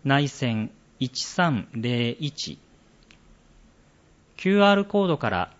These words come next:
広報つくばみらいアンケートにご協力ください。紙面上のアンケートは一月号、五月号、九月号に掲載します。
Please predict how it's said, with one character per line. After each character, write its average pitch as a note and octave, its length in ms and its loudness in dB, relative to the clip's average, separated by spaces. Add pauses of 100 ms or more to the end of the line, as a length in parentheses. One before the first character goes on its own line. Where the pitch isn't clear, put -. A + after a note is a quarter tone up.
(120)
広 F#3 280 0
報 G#2 380 0
つ - 100 -18
く G3 120 -2
ば G3 100 2
み F#3+ 100 2
ら F3+ 120 0
い E3+ 120 0
ア E3 80 0
ン E3 120 0
ケ C#3+ 160 -2
ー B2 40 -4
ト D#3 120 -4
に D#3 120 0
ご G#2+ 140 -2
協 A2+ 220 -2
力 G#2+ 240 -8
く A2 80 -6
だ G2 100 -6
さ F2 200 -8
い。 E2 100 -12 (1200)
紙 E3 120 0
面 F#3+ 200 2
上 F3 220 0
の E3+ 180 -2
ア E3 60 0
ン D#3+ 140 0
ケ G#2+ 200 -2
ー - 40 -6
ト F#2 120 -8
は D#2 220 -10 (300)
一 C#3 240 -6
月 D#3+ 320 -4
号、 F2 340 -4 (300)
五 C3+ 80 -2
月 B2+ 340 -4
号、 F2 340 -6 (300)
九 D#3 140 -4
月 G3 240 0
号 D#3 180 0
に F#3 140 0
掲 G#2 240 -4
載 E2 240 -10
し - 160 -12
ま D#2 120 -12
す。 - 220 -20